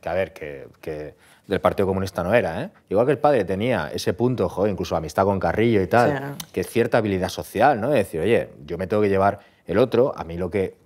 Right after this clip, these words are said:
Speaker 1: lo que nos llega a todos es que le cuesta muchísimo y
Speaker 2: Pero
Speaker 1: que, y que es
Speaker 2: no.
Speaker 1: más conse-, más reac-, bueno, es
Speaker 2: O
Speaker 1: más
Speaker 2: sea,
Speaker 1: de
Speaker 2: le
Speaker 1: derecha
Speaker 2: cuesta,
Speaker 1: que el,
Speaker 2: no,
Speaker 1: que,
Speaker 2: pero es que,
Speaker 1: que
Speaker 2: a
Speaker 1: el
Speaker 2: ver,
Speaker 1: grifo al agua fría".
Speaker 2: él no es una persona simpática, le cuesta, mm, socializar con la derecha y con la izquierda.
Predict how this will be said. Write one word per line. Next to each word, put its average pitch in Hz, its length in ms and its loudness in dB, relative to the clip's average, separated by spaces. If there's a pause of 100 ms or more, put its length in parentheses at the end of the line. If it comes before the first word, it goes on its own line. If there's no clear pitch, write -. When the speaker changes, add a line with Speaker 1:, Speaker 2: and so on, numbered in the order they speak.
Speaker 1:
lo - 80 -20
que 71 100 -16
nos - 140 -16
llega 95 200 2
a 90 60 0
todos 110 500 2 (360)
es - 140 -6
que 78 100 -8
le 73 100 -6
cuesta 85 320 -6
muchísimo 101 800 -4
y 185 60 -8
Speaker 2:
Pero 175 200 0
Speaker 1:
que, 104 100 -4
y 92 40 -4
que 95 120 0
es 90 40 0
Speaker 2:
no. - 60 -2
Speaker 1:
más 98 140 4
conse-, - 360 -4
más 85 180 -6
reac-, 90 320 -4
bueno, 120 280 -4
es 78 180 -8
Speaker 2:
O 78 60 -8
Speaker 1:
más 170 120 0
Speaker 2:
sea, 190 80 6
Speaker 1:
de 196 120 8
Speaker 2:
le 104 40 6
Speaker 1:
derecha 107 220 10
Speaker 2:
cuesta, 262 120 4
Speaker 1:
que - 40 4
el, - 60 8
Speaker 2:
no, 220 100 4
Speaker 1:
que, 151 100 6
Speaker 2:
pero 110 140 6
es 208 80 2
que, 226 80 0
Speaker 1:
que 202 60 6
Speaker 2:
a 214 40 6
Speaker 1:
el 208 60 6
Speaker 2:
ver, 113 80 2
Speaker 1:
grifo 113 160 4
al 107 60 6
agua 95 160 2
fría". 151 360 2
Speaker 2:
él 214 200 10
no 262 100 0
es 196 160 0
una 190 140 -6
persona 151 320 -6
simpática, 151 480 -2
le 175 100 6
cuesta, 196 560 2
mm, 175 160 2
socializar 180 680 2
con 220 120 6
la 180 80 8
derecha 160 320 2
y 247 60 0
con 214 140 -2
la 151 60 -4
izquierda. 175 600 -2